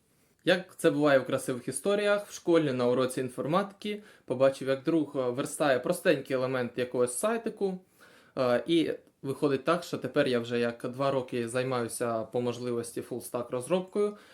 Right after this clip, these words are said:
маю цілий список проєктів, е, профіль на гітхабі, також, е,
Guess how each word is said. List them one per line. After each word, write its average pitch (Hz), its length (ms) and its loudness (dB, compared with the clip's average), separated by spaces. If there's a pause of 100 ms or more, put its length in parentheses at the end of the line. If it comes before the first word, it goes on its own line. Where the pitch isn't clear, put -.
(120)
маю 123 320 2
цілий 120 360 -2
список - 500 -8
проєктів, 196 520 -2 (440)
е, 123 260 0
профіль 156 420 0
на 123 340 -4
гітхабі, 196 680 -2 (320)
також, 135 460 0
е, 117 200 0